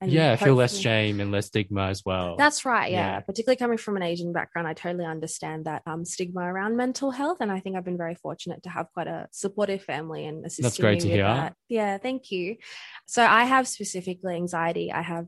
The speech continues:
Speaker 1: um, depressive episodes, and I also have A D H D. Um, and one of the things I guess I didn't expect is that because we work in such a structured environment, sometimes when you don't work in a certain, I guess, normative manner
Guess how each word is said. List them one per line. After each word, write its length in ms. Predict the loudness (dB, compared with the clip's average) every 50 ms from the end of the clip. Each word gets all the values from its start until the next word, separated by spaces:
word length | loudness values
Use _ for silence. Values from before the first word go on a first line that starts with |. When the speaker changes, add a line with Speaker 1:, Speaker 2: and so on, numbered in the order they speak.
| -8 -8
Speaker 1:
um, 320 | -8 -6 -6 -6 -6 -8
depressive 420 | -10 -10 -10 -10 -10 -8 -8 -6 -4
episodes, 400 | -4 -2 -2 -4 -4 -4 -2 -2
and 80 | -4 -4
I 40 |
also 240 | -4 -6 -6 -8 -8
have 280 | -8 -4 -4 -4 -4 -4 -4
A 120 | -4 -2 0
D 100 | 0 -2
H 220 | -2 -4 -8 -8
D. 260 | -4 -2 -2 -2 -2 -4 -10 -20 -20 -20 -20 -12 _ 2
Um, 340 | 2 4 4 2 2 0 0
and 140 | 0 2 4
one 100 | 6 6
of 80 | 6 4
the 80 | 4
things 240 | 2 2 0 0 0
I 120 | -2 -2 -2
guess 180 | -2 -2 -2
I 80 | -2 -2
didn't 220 | -2 -2 -2 -2
expect 360 | -4 -6 -6 -6 -6 -4 -4
is 140 | -4 -4 0
that 180 | 0 0 0 -2 _ _ _ _ -2
because 400 | -2 -2 2 2 2 2 2 2
we 80 | 2
work 260 | 2 2 0 0 -2
in 100 | -4 -6
such 180 | -6 -6 -6 -8
a 40 | -8
structured 380 | -6 -4 -4 -6 -4 -4 -4
environment, 580 | -4 -2 -2 -2 -2 -2 -2 -4 -4 -6 -6 -6
sometimes 840 | -4 -2 -2 0 -2 -4 -4 -4 -4 -2 -2 0 0 -2 -2 -4 -6 -8 -14 -20 -20 _ _ _ _ -6
when 280 | -2 0 0 2 0
you 80 | 0 -2
don't 400 | 0 -2 -2 0 -2 -4 -6 -8 _ _ _ _ _ _ _ _
work 340 | -4 0 2 2 2 2 0 -2
in 140 | -2 -2 -2
a 60 | -2
certain, 420 | -2 -2 -2 0 0 -2 -2 -2
I 100 | -4 -4
guess, 180 | -2 -2 -2 0
normative 640 | 2 4 4 4 4 2 0 -2 -4 -6 -4 -2
manner 560 | -2 0 0 0 -2 -2 0 0 0 0 -2